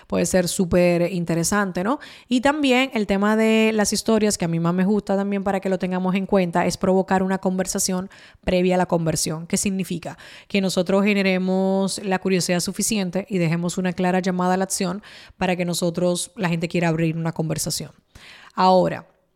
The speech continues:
el truco que les decía que le iba a decir, que a ver, que es una tontería, pero cuando tú la sepas, como que te la diga, tú vas a decir, "Mierda, es, es verdad, es sentido común". La razón, señores, por la que a mí se me da bien,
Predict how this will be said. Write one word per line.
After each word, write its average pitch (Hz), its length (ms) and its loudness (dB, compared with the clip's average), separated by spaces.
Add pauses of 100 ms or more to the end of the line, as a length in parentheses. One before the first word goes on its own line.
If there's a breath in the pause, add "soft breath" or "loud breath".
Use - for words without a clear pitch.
(200)
el 202 200 0
truco 220 280 2
que 247 80 -2
les 220 120 2
decía 165 300 0
que 165 100 -4
le 156 60 0
iba 160 100 0
a 165 40 0
decir, - 320 -4 (100)
que - 80 -12
a 135 80 -6
ver, 165 160 -2
que - 80 -4
es 156 80 2
una 208 140 2
tontería, 190 560 2
pero 151 260 -4 (100)
cuando 170 360 -2
tú 214 800 0
la 220 120 2
sepas, 220 540 2
como 180 200 -4
que 170 100 0
te 180 100 -2
la 170 160 0
diga, 208 320 -2
tú 190 100 -6
vas 180 60 0
a 180 60 -2
decir, 165 140 -8
"Mierda, 165 460 -6 (420)
es, 156 140 -8 (140)
es 160 120 -8
verdad, 160 320 0
es 156 60 -4
sentido 175 320 -4
común". 180 320 -4 (380 loud breath)
La 233 100 0
razón, 302 240 -2
señores, 359 320 0
por 294 140 0
la 254 80 -2
que 226 100 -4
a - 20 0
mí 214 140 -2
se 262 100 -6
me 214 120 -4
da 196 120 0
bien, 170 380 -4